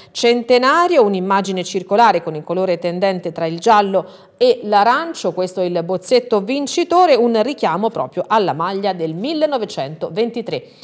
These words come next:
Ne abbiamo parlato con Matteo Marzotti. Parlando di questo centenario, un traguardo importante, molto sentito, ci sembra di capire dai, dai tifosi,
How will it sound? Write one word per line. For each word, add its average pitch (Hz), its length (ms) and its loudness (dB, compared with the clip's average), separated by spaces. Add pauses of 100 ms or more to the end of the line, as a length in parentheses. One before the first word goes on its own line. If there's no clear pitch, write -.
(160)
Ne 180 100 -4
abbiamo 196 300 2
parlato 175 440 -2
con 165 320 -8
Matteo 202 320 -4
Marzotti. 190 540 -10 (920)
Parlando 262 400 -4
di 196 140 -6
questo 208 560 -6
centenario, 165 1000 -8
un 226 300 -8 (200)
traguardo 185 840 -8
importante, 294 1200 -8
molto 269 380 -6
sentito, 269 840 -8
ci - 160 -16
sembra 202 340 -8
di 170 100 -12
capire 175 400 -10
dai, 160 360 -10
dai 160 200 -10
tifosi, 320 680 -8